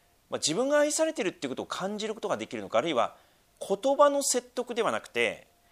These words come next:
こう、霊や魂の領域っていうふうに思うのか、わからないですけれども、不思議に、この、祈る、祈らせてくださいというと、こ-、こ-、断らないことの方が多いですね。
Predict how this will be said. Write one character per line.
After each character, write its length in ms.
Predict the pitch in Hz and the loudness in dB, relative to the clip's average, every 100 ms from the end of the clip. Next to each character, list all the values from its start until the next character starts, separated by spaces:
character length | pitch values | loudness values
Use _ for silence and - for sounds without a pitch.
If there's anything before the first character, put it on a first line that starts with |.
| _ | _
こ 100 | - 123 | -8 0
う、 60 | |
霊 260 | 190 294 311 | 2 4 4
や 120 | 208 | 4
魂 460 | - 175 190 - 147 | 4 0 0 -2 -4
の 120 | 104 | -4
領 300 | 110 151 180 | 0 0 0
域 280 | 170 - 214 | -4 -8 -12
っ 40 | |
て 220 | - - | -12 -8
い 40 | 165 | -6
う 40 | |
ふ 20 | |
う 40 | 113 | -6
に 140 | 104 | -10
思 200 | 127 117 | -10 -8
う 20 | 101 | -8
の 100 | 82 | -10
か、 260 | - - _ _ _ _ _ - - _ _ _ _ _ _ _ _ - | -14 -16 _ _ _ _ _ -20 -20 _ _ _ _ _ _ _ _ -6
わ 100 | 160 | 0
か 100 | 220 | 0
ら 80 | |
な 100 | 202 | 0
い 60 | 143 | -2
で 60 | 117 | -4
す 100 | - | -4
け 80 | |
れ 60 | 131 | -4
ど 80 | 170 | -2
も、 80 | 185 | 0
不 60 | - 196 | 2 0
思 80 | |
議 100 | 180 | 0
に、 360 | 196 208 175 - _ _ _ _ _ | -2 -2 -4 -6 _ _ _ _ _
こ 120 | - 147 | -8 -4
の、 320 | 143 131 - _ _ _ _ _ _ _ _ _ _ _ _ _ - | -2 -2 -4 _ _ _ _ _ _ _ _ _ _ _ _ _ -8
祈 300 | 160 247 269 | -4 -2 -2
る、 120 | 247 - _ _ _ _ - | -4 -8 _ _ _ _ -6
祈 160 | 185 | 0
ら 80 | 247 | 0
せ 80 | 254 | 0
て 40 | |
く 80 | - | -2
だ 80 | 147 | -4
さ 100 | 143 | -4
い 60 | 131 | -6
と 80 | |
い 20 | 120 | -8
う 40 | |
と、 80 | 110 | -8
こ-、 380 | - 175 165 - | -8 -8 -8 -8
こ-、 200 | 180 180 _ _ | -8 -8 _ _
断 400 | - 190 254 269 | -8 -4 0 0
ら 60 | |
な 100 | 254 | 0
い 60 | 131 | -4
こ 80 | - | -8
と 80 | 98 | -10
の 100 | 87 | -10
方 160 | 87 | -12
が 200 | 78 76 - _ _ _ _ _ _ | -12 -14 -16 _ _ _ _ _ _
多 240 | 127 175 214 | -4 -2 -2
い 100 | 101 | -4
で 100 | - | -8
す 160 | - | -8
ね。 180 | 127 226 | -8 -12